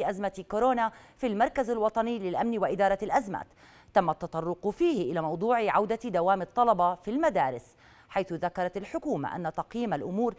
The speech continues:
سيتم في ضوء الحالة الوبائية خلال الأسبوع الحالي، وعليه سيتم اتخاذ القرار المناسب بشأنها.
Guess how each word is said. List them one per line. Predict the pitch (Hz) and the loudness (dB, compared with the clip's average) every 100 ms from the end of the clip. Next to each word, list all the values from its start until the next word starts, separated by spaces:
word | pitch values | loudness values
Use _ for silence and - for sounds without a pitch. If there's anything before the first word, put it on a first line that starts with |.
| - - | -12 -20
سيتم | - 240 185 175 254 247 233 | -4 0 0 0 -2 -2 -2
في | 220 175 | -4 -2
ضوء | 180 220 131 | 2 2 0
الحالة | 170 - 220 226 214 208 | -6 0 4 4 2 -2
الوبائية | 185 285 339 294 - 165 156 160 - - - | 2 4 6 6 4 0 0 -2 -4 -18 -2
خلال | 262 254 | 4 4
الأسبوع | 226 - 196 202 226 | 4 -2 -4 -2 0
الحالي، | 285 - - - - _ _ - | -2 -4 -8 -10 -20 _ _ 0
وعليه | 180 165 196 226 247 | 4 4 4 0 -4
سيتم | 311 160 - 220 208 | -6 -6 -6 -6 -6
اتخاذ | - 165 214 190 | -8 0 2 2
القرار | 175 - 156 202 277 | 0 -2 2 4 4
المناسب | 208 170 160 156 156 143 - _ - | 2 -4 -2 -4 -6 -10 -12 _ -6
بشأنها. | 277 - - 139 127 | -6 -2 -4 -4 -10